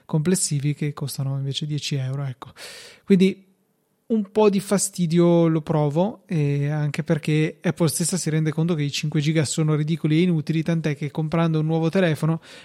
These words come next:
vi viene dato tutto lo spazio di cui necessitate, ma solo e soltanto per il, lo stretto in-, tempo indispensabile per andare a fare il backup e trasferirlo sul nuovo dispositivo, dopodiché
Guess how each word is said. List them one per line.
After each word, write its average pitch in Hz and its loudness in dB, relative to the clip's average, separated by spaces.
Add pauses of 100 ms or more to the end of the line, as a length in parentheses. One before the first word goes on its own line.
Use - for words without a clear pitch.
vi 185 0
viene 214 4
dato 175 2
tutto 233 2
lo 190 6
spazio 196 0
di 190 2
cui 208 0
necessitate, 185 2
ma 190 0
solo 202 2
e 170 4
soltanto 190 2 (340)
per 180 6
il, 170 6
lo 165 6
stretto 196 4
in-, 175 -2
tempo 175 6
indispensabile 160 4 (380)
per 175 6
andare 170 4
a 147 0
fare 156 2
il 156 2
backup 170 2
e 160 2
trasferirlo 156 0
sul 151 0
nuovo 156 2
dispositivo, 151 -2
dopodiché 151 -2